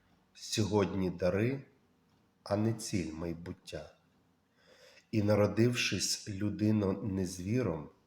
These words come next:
з народження кожному шляху свій сенс. А щоб розвиватися не тільки тілом, к життю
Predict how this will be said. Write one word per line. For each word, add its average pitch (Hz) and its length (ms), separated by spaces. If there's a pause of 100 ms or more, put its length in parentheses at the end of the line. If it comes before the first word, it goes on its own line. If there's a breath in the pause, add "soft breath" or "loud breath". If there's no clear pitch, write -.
(580 soft breath)
з 92 160
народження 101 840
кожному 113 680
шляху 120 580
свій 107 360
сенс. - 800 (600 soft breath)
А 98 100
щоб - 300 (200)
розвиватися 92 1080
не 90 200
тільки 90 540
тілом, 120 580
к - 680
життю 110 520